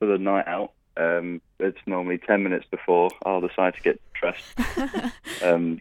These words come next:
Speaker 1: so I'm still comfortable. <laughs> If there's, like, um, drinks at home or anything like that. But then, yeah, I'll get, put a shirt on about ten minutes before I leave the house, and then I'll head off to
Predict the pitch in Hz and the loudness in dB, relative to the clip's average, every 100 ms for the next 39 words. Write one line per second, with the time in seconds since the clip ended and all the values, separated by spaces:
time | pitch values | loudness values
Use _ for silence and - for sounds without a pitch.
0 | - 95 90 - 98 - 107 - - 90 | 4 4 4 6 4 4 0 0 -2 2
1 | 95 110 - - 127 139 131 - - 92 | 2 2 -6 -6 0 2 2 4 6 6
2 | 87 90 90 - - 95 87 85 85 82 | 6 2 2 -6 -4 0 0 -2 -6 -2
3 | 101 92 - - - 101 104 95 87 82 | 0 0 0 -4 0 0 0 -2 -4 -6
4 | 92 85 76 90 87 _ _ _ _ _ | -6 -6 -2 0 0 _ _ _ _ _
5 | _ _ - 98 101 95 87 - - 92 | _ _ 0 6 6 6 4 0 -2 0
6 | 90 - 101 - _ _ - 123 - 110 | 0 0 -2 -2 _ _ 2 2 4 8
7 | 107 101 98 98 - _ - 92 - - | 8 8 6 0 -6 _ 4 4 4 0
8 | 117 107 95 - 98 - 98 95 90 87 | 2 4 2 0 -8 2 6 6 6 0
9 | - - 87 87 - - - 82 82 82 | -2 0 0 0 -6 -16 -10 -6 0 0
10 | 82 76 - _ - _ - 95 92 95 | -2 -6 -16 _ -20 _ 0 0 4 4
11 | 95 | 4